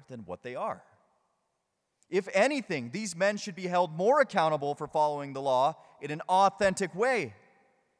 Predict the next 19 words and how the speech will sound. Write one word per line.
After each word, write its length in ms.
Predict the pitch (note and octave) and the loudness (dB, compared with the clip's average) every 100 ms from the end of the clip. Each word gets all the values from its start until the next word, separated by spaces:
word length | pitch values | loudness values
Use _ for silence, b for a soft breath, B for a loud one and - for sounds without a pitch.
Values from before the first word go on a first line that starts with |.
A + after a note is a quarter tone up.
| _ _ | _ _
because 340 | D3 E3+ D3 | -10 -8 -6
of 100 | D#3 | -8
the 140 | D3 C#3+ - _ _ | -8 -10 -14 _ _
positions 480 | D3+ B2+ C#3+ F3 C#3+ | -12 -8 -8 -8 -8
of 80 | D#3 | -10
authority 440 | - D4 C#4 C3 | -6 -4 -4 -6
that 160 | G2+ - | -12 -12
they 140 | F2+ | -12
have. 240 | F2+ D#2+ E2 _ _ _ _ _ _ _ _ _ _ _ _ _ _ _ _ _ _ _ _ _ _ _ | -10 -14 -14 _ _ _ _ _ _ _ _ _ _ _ _ _ _ _ _ _ _ _ _ _ _ _
So 160 | _ D3 | _ -12
we 100 | D3 | -10
see 260 | - G#3 F3+ | -8 -8 -10
Christ 460 | - C3+ A#2+ - | 0 0 0 -6
preaching 400 | - D#3+ - E3 | -12 -10 -8 -8
against 360 | B2+ B2+ B2+ - | -6 -6 -8 -8
the 60 | |
sin 240 | A#2 - A2+ | -10 -8 -10
of 120 | - | -12
pride. 440 | - G2+ D#2+ D#2 | -10 -10 -10 -14